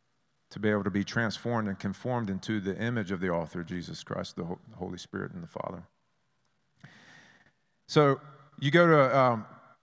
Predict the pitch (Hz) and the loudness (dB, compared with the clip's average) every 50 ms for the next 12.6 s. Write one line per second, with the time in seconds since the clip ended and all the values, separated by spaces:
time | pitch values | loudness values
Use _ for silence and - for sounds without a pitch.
0 | _ _ _ _ _ _ _ _ _ _ _ _ _ _ _ _ _ _ _ _ | _ _ _ _ _ _ _ _ _ _ _ _ _ _ _ _ _ _ _ _
1 | _ _ _ _ _ - 131 143 151 147 135 131 - 139 131 139 147 139 - - | _ _ _ _ _ 0 2 2 2 2 0 -6 -8 -2 0 2 2 2 2 0
2 | - 139 131 135 139 139 117 101 95 - - 135 - - 147 135 123 120 123 123 | 0 0 2 2 2 0 0 -2 -4 -6 -6 -6 -4 -2 -2 -2 0 -2 -2 -2
3 | 117 104 - - 123 120 110 110 107 104 107 107 101 - - - 110 110 107 101 | -4 -6 -6 -6 -6 -4 -4 -4 -4 -2 -2 -2 -2 -4 -6 -4 -2 0 0 0
4 | 95 87 82 85 95 - _ _ _ _ _ _ _ _ _ _ _ _ _ _ | 0 -2 -4 -8 -12 -20 _ _ _ _ _ _ _ _ _ _ _ _ _ _
5 | _ - 101 98 95 95 - 117 113 117 113 107 113 113 107 107 104 98 87 104 | _ -8 -6 -6 -6 -4 -4 -4 -2 0 0 0 0 -2 -2 -2 -4 -2 -2 -2
6 | 107 104 104 98 95 92 - - - - - - 120 117 117 110 117 117 110 - | -2 0 -2 -2 -4 -6 -8 -10 -10 -10 -6 -2 0 0 0 0 -2 -4 -4 -4
7 | - 117 110 107 107 104 - - 104 107 98 - - - 120 117 - - - 95 | -2 0 0 0 0 -2 -4 -6 -6 -6 -4 -4 -2 -2 -2 -2 -4 -4 -2 0
8 | 95 92 82 80 82 - - _ _ _ _ _ _ _ _ _ _ _ _ _ | 0 0 0 -2 -4 -8 -14 _ _ _ _ _ _ _ _ _ _ _ _ _
9 | _ _ _ _ _ _ _ _ _ _ _ _ _ _ _ _ 107 104 104 131 | _ _ _ _ _ _ _ _ _ _ _ _ _ _ _ _ -2 2 2 2
10 | 135 - - 185 139 113 - - 117 117 - 135 135 120 110 107 120 117 - 139 | 2 2 -2 -4 -6 -8 -8 -8 -8 -4 -2 0 0 0 2 0 0 0 0 -2
11 | 131 117 107 113 107 - - 135 110 98 90 - - - - 110 117 117 120 113 | -4 -2 -2 -2 -4 -2 0 0 0 0 -2 -6 -10 -4 0 2 4 4 4 2
12 | 98 - - - - 82 110 113 117 127 123 117 | 0 -4 -8 -12 -4 0 0 4 6 6 4 4